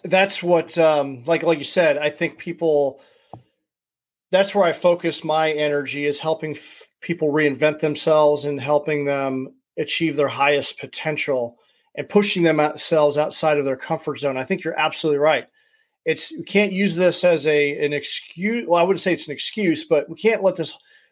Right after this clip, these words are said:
we don't have, uh, this isn't holding us back anymore. And who am I as a person now? And,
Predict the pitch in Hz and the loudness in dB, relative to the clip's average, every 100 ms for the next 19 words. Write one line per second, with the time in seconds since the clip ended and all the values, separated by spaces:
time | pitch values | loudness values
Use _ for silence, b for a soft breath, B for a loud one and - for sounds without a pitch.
0 | _ 170 233 214 202 220 202 202 - - | _ 2 4 4 4 4 2 -4 -8 -8
1 | 220 208 247 220 202 214 202 - 196 180 | -6 -4 -2 2 4 4 2 2 2 2
2 | 175 151 131 113 123 139 143 208 202 190 | 0 -6 -6 -10 -8 -8 0 2 4 4
3 | 180 139 - 196 - 151 139 127 151 151 | 2 0 -4 -4 -4 -4 -6 -4 -4 -6